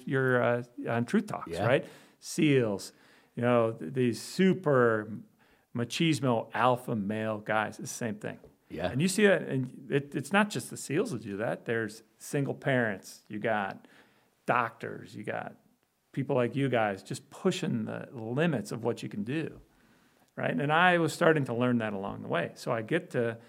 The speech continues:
Speaker 1: San Antonio, and I'm around these guys first time. You can see it. You can, they, they, they walk different. They act different.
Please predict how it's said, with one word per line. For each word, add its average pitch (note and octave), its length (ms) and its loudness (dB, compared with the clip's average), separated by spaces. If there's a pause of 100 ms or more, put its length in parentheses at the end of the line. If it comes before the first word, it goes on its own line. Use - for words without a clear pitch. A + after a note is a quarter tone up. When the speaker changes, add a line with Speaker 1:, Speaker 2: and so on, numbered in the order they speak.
(160)
Speaker 1:
San C3 220 -4
Antonio, A2+ 560 -6 (840)
and A2 760 -4 (720)
I'm A#2 440 0
around B2+ 480 2
these A#2+ 200 2
guys A2+ 760 -2
first - 340 -8
time. A2 320 -4
You D3 120 4
can C3 100 -2
see G#2+ 220 -4
it. - 160 -6 (540)
You G#2 180 0
can, A2 140 -8
they, B2 220 -2
they, A#2+ 360 0
they G#2+ 120 -4
walk G#2 360 -4
different. A#2 360 -8
They A2 140 -8 (160)
act - 180 -12
different. A2 520 -8